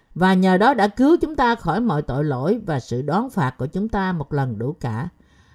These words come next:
Bởi Phaolô đã tin nơi báp têm của Chúa Giêsu mà con người cũ của ông đã chết với Đức Chúa Giêsu và tái sanh thành một tạo vật mới. Qua đức tin này mà sứ đồ Phaolô có thể chịu báp têm với Đức Chúa Giêsu Christ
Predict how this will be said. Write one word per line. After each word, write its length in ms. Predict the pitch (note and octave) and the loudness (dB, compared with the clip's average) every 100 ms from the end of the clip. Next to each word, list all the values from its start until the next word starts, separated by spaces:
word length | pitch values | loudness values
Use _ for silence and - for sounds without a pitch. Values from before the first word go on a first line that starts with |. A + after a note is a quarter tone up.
| - | -4
Bởi 200 | D#3 B3+ | 2 2
Phaolô 320 | D4 C4 B3+ | 4 4 4
đã 120 | G#3+ | 2
tin 280 | A#3 C4 B3 | 0 0 2
nơi 100 | B3 | 0
báp 200 | B3+ - | -2 -2
têm 240 | B3 B3 | 0 0
của 100 | A3 G#3+ | 0 0
Chúa 100 | C4 | 0
Giêsu 500 | C4 A3+ - A3 G#3+ - _ _ | 4 4 6 6 4 -2 _ _
mà 180 | E3+ F#3 | -2 -2
con 280 | F#3+ C4 B3+ | 2 0 4
người 140 | F#3+ | 4
cũ 260 | D#3 D3 G#3 | 4 2 2
của 120 | D4 | 2
ông 220 | B3 A#3+ | 2 2
đã 100 | G3 | 0
chết 400 | G3 B3 D4 - | 0 2 2 0
với 120 | B3+ | -2
Đức 100 | B3 B3 | -2 -2
Chúa 120 | A#3+ | -2
Giêsu 480 | B3 G3+ - G3+ G3 - _ _ | 4 2 4 2 2 -2 _ _
và 100 | C3 | -8
tái 300 | B2+ F3 A#3 | -2 0 0
sanh 280 | C#4 B3 A3 | 0 -2 0
thành 220 | G3+ D3 | 0 -2
một 220 | C3 C3 | -4 -8
tạo 180 | - A#2+ | -6 -6
vật 280 | C3+ A#2+ - | -6 -10 -6
mới. 260 | E3+ G#3 A#3+ _ _ _ _ | -2 -2 -4 _ _ _ _
Qua 160 | G#3 G#3+ | 0 4
đức 180 | G#3+ A3+ | 2 6
tin 220 | A3 G#3 | 4 4
này 240 | D#3 C3+ - - - | 0 -2 -8 -16 -16
mà 140 | - D#3 | -4 -2
sứ 180 | - D4 | -2 2
đồ 160 | G3+ | 2
Phaolô 320 | F3 A#3+ B3+ | 2 2 2
có 140 | B3 C4+ | 2 0
thể 160 | G#3+ | 0
chịu 320 | G#3+ - D3+ F3+ | 0 4 4 4
báp 200 | A#3+ - | 0 -2
têm 240 | B3 A#3+ | -2 2
với 100 | B3 | 0
Đức 100 | B3+ A#3 | -2 -4
Chúa 100 | B3+ | 4
Giêsu 380 | A#3+ G#3+ A#3 A3 | 4 4 2 2
Christ 220 | A#3 C#4 | 2 0